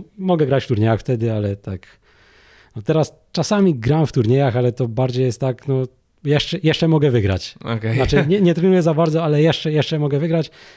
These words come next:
Speaker 1: ale myślę, że tak za kilka lat już będzie dużo ciężej cokolwiek powygrywać, że,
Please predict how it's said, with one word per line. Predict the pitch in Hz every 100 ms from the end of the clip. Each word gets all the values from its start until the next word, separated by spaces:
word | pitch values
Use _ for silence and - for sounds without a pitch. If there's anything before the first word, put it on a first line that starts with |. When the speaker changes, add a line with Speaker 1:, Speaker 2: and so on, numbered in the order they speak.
| _
Speaker 1:
ale | 139
myślę, | 143 - 139
że | 135 135
tak | - 120 107 -
za | 120
kilka | 110 139 131
lat | 135 131
już | 127 117 - - - - - -
będzie | 127 123
dużo | 135 143
ciężej | 175 147 131
cokolwiek | 135 139 135 -
powygrywać, | 135 127 151 160 151 _ _ _ _ _ _ _ _ _ _ _ _ - 151 135 135
że, | 117 127 123 127